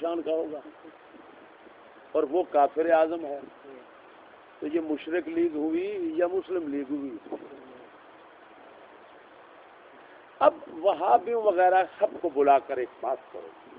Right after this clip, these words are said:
حضرت یہ بتاؤ مرزائی کافر ہے یا نہیں؟ تو کفر میں شک کرنے والا کافر۔ حضرت یہ بتائیں اسماعیلی کیا؟ وہ نبوت کا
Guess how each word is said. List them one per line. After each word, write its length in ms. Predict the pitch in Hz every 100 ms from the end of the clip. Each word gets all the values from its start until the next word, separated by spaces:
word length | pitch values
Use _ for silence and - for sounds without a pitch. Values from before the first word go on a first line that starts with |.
| - - - - - - - 214
حضرت 260 | 277 294 302
یہ 100 | 254 277
بتاؤ 320 | 240 247 247
مرزائی 440 | 202 202 160 240
کافر 440 | 240 196 175 - 165 117
ہے 100 | 117
یا 80 | 107
نہیں؟ 240 | 90 - - - - - - - 349
تو 360 | 339 302 254 185 127 98 - - - - - - -
کفر 240 | - - 349
میں 120 | 330 -
شک 260 | - - -
کرنے 340 | 98 95 95
والا 180 | 95 107 -
کافر۔ 340 | - - - - - - - - - - - - 135 127 135 - - - - - - - - -
حضرت 280 | - 392 440
یہ 80 | 415 392
بتائیں 280 | 392 214 208
اسماعیلی 540 | - 175 175 190 180 -
کیا؟ 100 | 113 98 - - - - - - 427 - - - - - - - - - - - - - - 554 - -
وہ 160 | 349 403
نبوت 640 | 359 359 170 202 214 -
کا 80 | 226